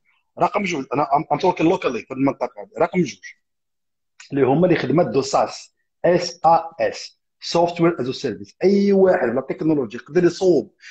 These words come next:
شي حاجه كتخلص ابونمون الشهر، يكون على يقين انه راه الشركه تاعو تنجح بواحد الشكل ع-، كبير بزاف.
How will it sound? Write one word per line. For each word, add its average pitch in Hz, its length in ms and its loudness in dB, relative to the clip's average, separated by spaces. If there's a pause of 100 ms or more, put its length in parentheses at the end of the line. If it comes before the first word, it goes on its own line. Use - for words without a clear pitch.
(100)
شي - 140 -4
حاجه 135 220 0
كتخلص 156 640 -2
ابونمون 135 460 2
الشهر، 160 360 0 (540)
يكون 156 300 2
على 185 220 4
يقين 202 440 2 (140)
انه 135 280 2
راه 160 80 2
الشركه 156 320 -4
تاعو 165 180 0
تنجح 139 240 -4
بواحد 135 160 -4
الشكل 147 240 -8
ع-، 113 140 -2 (420)
كبير 151 280 2
بزاف. 110 380 -8